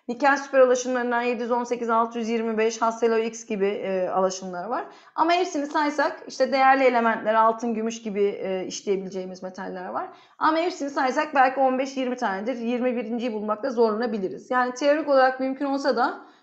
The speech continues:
şu an, e, prosesin getirdiği bazı özelliklerden dolayı her metalle çalışmak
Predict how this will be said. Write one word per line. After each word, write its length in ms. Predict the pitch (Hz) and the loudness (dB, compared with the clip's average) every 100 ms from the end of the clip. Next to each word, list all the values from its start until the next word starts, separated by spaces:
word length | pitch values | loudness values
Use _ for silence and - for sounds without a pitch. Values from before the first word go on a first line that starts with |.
| _ | _
şu 200 | - 277 | -4 2
an, 340 | 277 294 294 | 2 2 -2
e, 640 | 220 214 214 214 214 214 - | -2 -2 -2 -2 -2 -4 -2
prosesin 480 | 233 240 254 262 269 | 2 2 0 -4 -4
getirdiği 420 | 254 247 240 214 | -4 -4 -4 2
bazı 260 | 240 247 | 4 4
özelliklerden 800 | 240 226 233 233 240 240 247 247 | 4 2 2 0 -2 0 0 0
dolayı 500 | 220 202 202 262 320 - _ | 0 0 -2 -2 -4 -14 _
her 220 | - 262 | 0 2
metalle 440 | 269 247 247 220 220 | 2 0 0 0 0
çalışmak 640 | 240 220 220 233 277 - | -2 -2 -2 -2 -2 -4